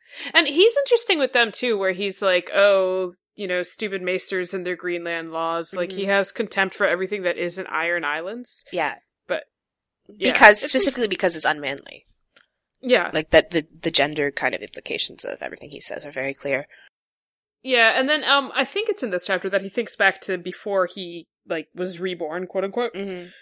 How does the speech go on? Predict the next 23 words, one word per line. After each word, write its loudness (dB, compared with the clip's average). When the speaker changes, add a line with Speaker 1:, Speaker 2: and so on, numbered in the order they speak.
Speaker 1:
where 8
he -4
used -2
to, 4
like, 2
walk 4
around 4
drinking 0
and, -6
like, -6
Speaker 2:
Pissing 2
on 2
Speaker 1:
whatever. 6
Speaker 2:
hearth 2
fires. 4
<laughs> -20
Speaker 1:
Pissing -4
on -4
fires, 0
yeah. -8
Speaker 2:
Yeah. -6
Speaker 1:
He's, -6
uh, 0